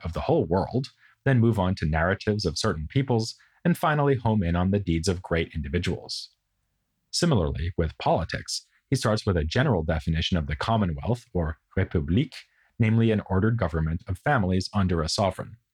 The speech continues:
Size does not matter. Even three families can become a commonwealth if they are united under one power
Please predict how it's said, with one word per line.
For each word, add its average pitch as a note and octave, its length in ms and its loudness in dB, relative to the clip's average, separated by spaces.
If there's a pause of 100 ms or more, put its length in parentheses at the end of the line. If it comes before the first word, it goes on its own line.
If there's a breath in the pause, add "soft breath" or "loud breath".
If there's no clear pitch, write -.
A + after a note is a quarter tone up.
(440)
Size C3+ 560 2
does G#2+ 160 2
not E2+ 220 0
matter. F2 260 0 (560)
Even G2+ 220 2
three D3 260 0
families G#2+ 580 -2
can F#2+ 160 0
become E2 280 -2
a D#2 40 -2
commonwealth D#2+ 640 0 (220 soft breath)
if G2+ 160 -2
they A2+ 120 2
are A2+ 120 4
united F2 500 2
under A2+ 220 4
one D2+ 260 -4
power F#2+ 400 0